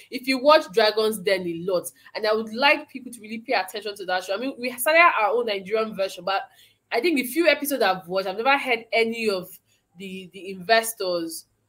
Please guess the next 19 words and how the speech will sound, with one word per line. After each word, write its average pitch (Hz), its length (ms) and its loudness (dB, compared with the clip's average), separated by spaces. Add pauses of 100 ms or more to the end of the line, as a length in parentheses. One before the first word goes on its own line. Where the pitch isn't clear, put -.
(240)
um, 180 320 -4 (140)
ask, 233 180 4
or 202 80 -2
the 196 140 -8
lions 214 420 4
ask 214 220 -2
question 208 280 -2
like, 165 240 -4
"Okay, 180 480 -4 (120)
you 208 100 -6
have 233 400 6
a 185 100 -6
registered 202 440 -2
trademark 196 360 -4
or 165 100 -2
a 165 40 -4
patent 196 380 -6
for 165 160 -6
this. 170 260 -10